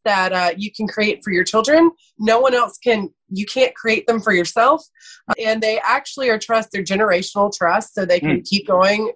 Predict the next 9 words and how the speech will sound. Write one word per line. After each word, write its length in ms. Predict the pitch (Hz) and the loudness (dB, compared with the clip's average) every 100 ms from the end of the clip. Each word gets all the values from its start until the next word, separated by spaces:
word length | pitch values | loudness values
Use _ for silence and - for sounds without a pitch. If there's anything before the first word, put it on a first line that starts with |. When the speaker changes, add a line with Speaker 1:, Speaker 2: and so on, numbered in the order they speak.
| _ | _
Speaker 1:
you 140 | 190 | -4
know, 240 | 180 175 196 | 2 4 2
forever, 480 | - 165 170 202 214 | 2 2 2 0 -2
basically. 640 | 202 208 - 247 269 285 _ - - - - | -2 -4 0 2 2 0 _ -20 -20 -14 -6
And 120 | 240 240 | -4 -2
they 360 | 233 226 226 226 | 2 2 2 -2
protect 420 | 254 247 269 269 | -6 -2 -2 -2
your 100 | 247 | -4
children 560 | 240 240 247 233 233 | 0 2 2 2 0